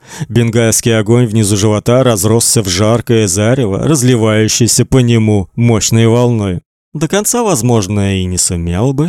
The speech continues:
отвечает он. «Но даже ежемесячные отчёты, которые поступали к нам во Флориду,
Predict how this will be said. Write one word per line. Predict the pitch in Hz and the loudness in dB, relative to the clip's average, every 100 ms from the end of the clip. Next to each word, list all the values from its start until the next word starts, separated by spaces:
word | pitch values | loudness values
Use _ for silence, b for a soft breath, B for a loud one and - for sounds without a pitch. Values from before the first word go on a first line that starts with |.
| 208 | -4
отвечает | 214 180 - 156 151 - | -4 -4 0 0 0 2
он. | 143 143 151 B B 208 185 | 0 0 -2 B B -16 -2
«Но | 165 160 | 0 2
даже | 135 101 110 | 0 2 0
ежемесячные | 107 107 110 110 - 95 - 110 104 | 0 0 0 0 0 -2 0 0 0
отчёты, | - 139 190 208 | 0 -2 -2 -4
которые | 233 120 104 | -2 0 0
поступали | 110 - - 113 104 | 0 -2 0 0 0
к | 110 | 0
нам | 110 | 0
во | 107 | 0
Флориду, | 104 113 107 110 101 | 0 0 2 0 -2